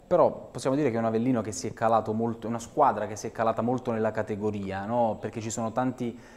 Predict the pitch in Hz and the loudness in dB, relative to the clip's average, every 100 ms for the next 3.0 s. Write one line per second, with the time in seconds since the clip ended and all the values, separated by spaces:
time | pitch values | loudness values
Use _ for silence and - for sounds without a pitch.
0 | - - 127 - 123 135 123 123 - - | -14 0 0 2 2 4 4 2 0 4
1 | 147 151 - 151 147 123 120 120 127 123 | 6 6 4 2 4 4 4 4 4 0
2 | 117 120 - 135 127 113 110 110 110 | 2 2 2 0 2 0 0 -2 -4